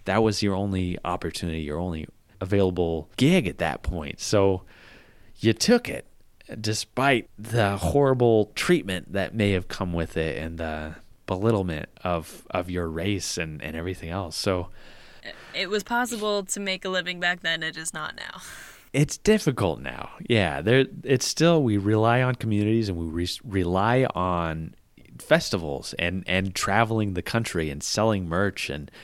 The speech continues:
Speaker 1: promoting ourselves, and n-, nothing has changed. It's a difficult life, but, I mean, Benjamin Penn is an example of somebody who, even in prison, continued his craft and continued to play. And, you know, that's what it comes down to. You just have to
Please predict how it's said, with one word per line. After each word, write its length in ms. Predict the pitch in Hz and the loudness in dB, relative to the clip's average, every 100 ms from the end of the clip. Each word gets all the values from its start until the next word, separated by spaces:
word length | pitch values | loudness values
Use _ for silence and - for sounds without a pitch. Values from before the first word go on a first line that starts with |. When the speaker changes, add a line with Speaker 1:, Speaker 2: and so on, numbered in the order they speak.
| - | -12
Speaker 1:
promoting 540 | - 85 98 98 92 | -4 2 4 4 2
ourselves, 760 | 82 82 - 78 76 78 82 - | 0 -2 0 0 0 -2 -6 -6
and 260 | 71 69 - - - - - | -8 -10 -16 -20 -20 -20 -6
n-, 220 | 98 101 113 | 0 0 4
nothing 360 | 147 147 147 | 4 4 4
has 200 | 139 139 | 4 4
changed. 480 | - 113 92 98 98 | 2 0 2 0 0
It's 160 | 92 - | -2 -2
a 40 | |
difficult 560 | 90 113 135 127 120 - | 0 2 2 2 0 2
life, 440 | 104 107 92 - - | 2 4 2 -2 0
but, 440 | 98 104 - - - - | 2 2 0 -4 -6 -8
I 80 | 95 | -4
mean, 280 | 101 101 95 | 0 0 0
Benjamin 480 | - 104 117 113 98 | 2 2 2 0 0
Penn 260 | 113 110 | 0 0
is 180 | 104 82 | 0 0
an 80 | 85 | 0
example 440 | 80 80 95 95 | 0 0 -2 0
of 100 | 87 | -2
somebody 360 | - 95 87 87 | 0 0 2 0
who, 260 | 87 101 - | 0 0 0
even 440 | - 127 135 139 - | 2 4 4 2 0
in 260 | 104 98 - - | -2 -4 -6 -8
prison, 560 | - 113 120 90 71 - - - - | -2 2 2 0 -8 -12 -16 -18 -6
continued 680 | - 107 - - 175 165 120 | -2 -2 0 0 2 2 2
his 220 | 76 95 | 0 -4
craft 520 | - - 82 - - 78 | -4 -4 -2 -2 -4 -8
and 140 | 85 | -4
continued 540 | - 110 117 107 110 | -2 -2 0 0 0
to 60 | 95 | -2
play. 600 | - - - 95 90 78 | -2 -2 4 4 4 2
And, 300 | 62 73 78 - - - | -2 -6 -8 -12 -20 -12
you 120 | - 104 | -2 2
know, 220 | 85 101 | 2 2
that's 240 | 113 127 | 0 2
what 100 | 151 | 0
it 80 | 135 | 2
comes 240 | 131 120 | 0 0
down 220 | 98 104 117 | 2 2 0
to. 140 | 92 | -2
You 140 | 78 78 | -2 -2
just 180 | 101 | -4
have 180 | 110 104 | -4 -4
to 180 | - 80 | -4 -6